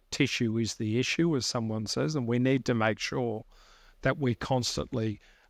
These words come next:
as people progress along their journey, they're constantly going back and being tested. But we know with biomarkers and we know with testing that we can make a substantial difference in the lives of everyone around the world.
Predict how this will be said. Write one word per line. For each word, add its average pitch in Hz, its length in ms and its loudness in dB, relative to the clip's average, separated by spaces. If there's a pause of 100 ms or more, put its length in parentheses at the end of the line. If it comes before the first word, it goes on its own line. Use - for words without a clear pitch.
as 113 160 -2
people 113 320 -2
progress 131 500 2
along 110 260 0
their 104 140 -2
journey, 110 340 0
they're 107 180 -2
constantly 110 480 -2
going 104 300 -2
back 101 280 -2
and 104 100 -2
being 101 220 -2
tested. 107 580 -4 (600)
But - 180 -4
we 135 160 4
know 131 420 4
with 127 300 -2
biomarkers 127 840 0
and 113 140 -4
we 113 140 -2
know 139 400 2
with 120 240 -2
testing - 600 -6 (760)
that 127 200 2
we 131 160 4
can 120 300 0
make 117 280 -2
a 117 60 0
substantial 120 840 -2
difference 107 560 -4
in 113 100 -2
the 110 80 0
lives 110 420 0
of 120 120 -4 (140)
everyone 139 500 2
around 107 260 0
the 110 80 -2
world. 104 420 -4